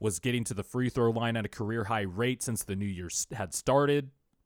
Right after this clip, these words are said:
So I can't imagine Morey is gonna trade either one of those players.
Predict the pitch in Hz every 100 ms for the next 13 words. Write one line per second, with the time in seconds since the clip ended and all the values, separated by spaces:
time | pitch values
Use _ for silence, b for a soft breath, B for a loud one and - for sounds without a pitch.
0 | _ _ _ _ _ _ _ _ _ _
1 | _ _ _ _ _ _ - 135 139 135
2 | 175 170 151 139 127 131 120 117 107 -
3 | 95 - 104 92 87 80 _ _ _ _
4 | _ _ - 143 113 98 92 87 87 -
5 | 127 117 110 107 -